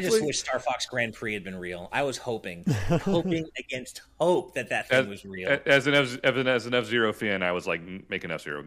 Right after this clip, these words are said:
Speaker 3: just make an F-Zero game and put Fox in it if you really want to."
Speaker 2: They
Speaker 1: That's
Speaker 2: could.
Speaker 1: yeah, either one. I
Speaker 2: They
Speaker 1: mean, they
Speaker 2: could.
Speaker 1: kind of already did one of Star Fox Command's ending. They ki-, they kinda
Speaker 3: Yeah. Well, I mean,
Speaker 1: brush
Speaker 3: James
Speaker 1: up
Speaker 3: Mc-
Speaker 1: just up against it.
Speaker 3: Yeah. I mean, James McLeod is in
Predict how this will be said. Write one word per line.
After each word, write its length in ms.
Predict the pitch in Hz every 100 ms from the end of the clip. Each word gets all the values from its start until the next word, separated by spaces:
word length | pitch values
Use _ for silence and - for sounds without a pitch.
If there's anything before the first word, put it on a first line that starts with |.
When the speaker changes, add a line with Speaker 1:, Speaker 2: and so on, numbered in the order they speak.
| -
Speaker 3:
just 160 | - -
make 100 | 107
an 100 | 82
F-Zero 240 | 73 78
game 140 | 78 82
and 80 | -
put 160 | -
Fox 260 | 76 71 -
in 60 |
it 100 | 78
if 80 | 76
you 60 | 78
really 220 | 76 73
want 240 | 73 73
to." 180 | 85 80 -
Speaker 2:
They 60 | - _ _ -
Speaker 1:
That's 260 | 170 156 226
Speaker 2:
could. 140 | 156
Speaker 1:
yeah, 140 | 123
either 340 | 80 - 113 -
one. 220 | 92 87 - -
I 60 |
Speaker 2:
They 40 | 151
Speaker 1:
mean, 100 | 160
they 80 | 185
Speaker 2:
could. 80 |
Speaker 1:
kind 120 | 170 170
of 60 |
already 220 | 151 143
did 180 | 117 139 - _ -
one 100 | 123
of 60 |
Star 220 | - 123 117
Fox 260 | 110 -
Command's 380 | 127 110 110 104
ending. 320 | 110 92 87
They 140 | 92 92
ki-, 100 | 82
they 140 | 101
kinda 340 | - 117 113 92
Speaker 3:
Yeah. 240 | 85 78 80 - _ _ - -
Well, 100 | 147
I 40 |
mean, 80 | 151
Speaker 1:
brush 100 | 139
Speaker 3:
James 140 | 143 156
Speaker 1:
up 20 |
Speaker 3:
Mc- 80 | 139
Speaker 1:
just 200 | 170 - 180 175 151 -
up 200 | 160 151 123 135
against 320 | 123 123 120 -
it. 80 |
Speaker 3:
Yeah. 160 | 98 87 - _
I 60 | 123
mean, 120 | 131
James 220 | 135 135
McLeod 460 | 113 - 98 95 90
is 160 | 82 87
in 320 | 80 78